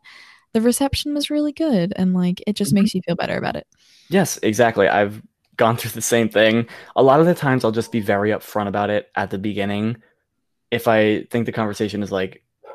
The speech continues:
Speaker 2: good, I'll just say it straight up and I'll be like, "Is this a problem?" Because if it is,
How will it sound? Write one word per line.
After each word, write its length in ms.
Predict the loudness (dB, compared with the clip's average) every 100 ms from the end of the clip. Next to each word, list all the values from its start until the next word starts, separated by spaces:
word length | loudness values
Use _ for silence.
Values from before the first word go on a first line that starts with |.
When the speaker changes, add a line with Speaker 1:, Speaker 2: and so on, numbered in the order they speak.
| 2
Speaker 2:
good, 360 | 6 6 4 2
I'll 100 | 0
just 380 | 0 -4 -8 -12
say 240 | -2 0 0
it 80 | -2
straight 300 | -2 0 0
up 160 | -2
and 60 | -4
I'll 60 |
be 100 | -4 -4
like, 240 | -6 -10 _ _
"Is 140 | -8 -6
this 140 | -6
a 60 | -8
problem?" 640 | -4 -2 0 -2 -2 -4
Because 240 | -6 -8
if 160 | -8 -8
it 100 | -4
is, 480 | -2 -2 -4 -14